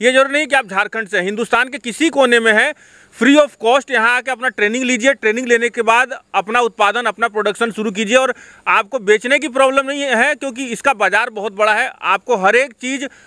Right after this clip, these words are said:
लोग अपने आप आपसे लेने के लिए आएंगे। आपको बेचने के लिए मार्केट में जाने की ज़रूरत नहीं है। एक बहुत बड़ा व्यापार, एक बहुत अच्छा व्यापार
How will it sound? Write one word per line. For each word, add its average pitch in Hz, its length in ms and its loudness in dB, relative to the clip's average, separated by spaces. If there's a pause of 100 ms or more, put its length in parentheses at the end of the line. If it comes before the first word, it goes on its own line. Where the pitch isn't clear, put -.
(120)
लोग 226 160 4
अपने 226 220 0
आप 233 200 0
आपसे 233 200 -6
लेने 214 220 -2
के 226 100 -8
लिए 196 120 2
आएंगे। 185 240 0
आपको 190 360 -4
बेचने 202 380 0
के 240 80 -4
लिए 254 100 4
मार्केट 190 400 -4
में 240 120 -8
जाने 208 240 -2
की 208 140 -10
ज़रूरत 190 340 -2
नहीं 170 180 -2
है। 196 60 -4
एक 190 220 0
बहुत 190 180 2
बड़ा 190 200 2
व्यापार, 214 440 -2
एक 202 260 -8
बहुत 180 160 -2
अच्छा 175 220 0
व्यापार 208 440 -2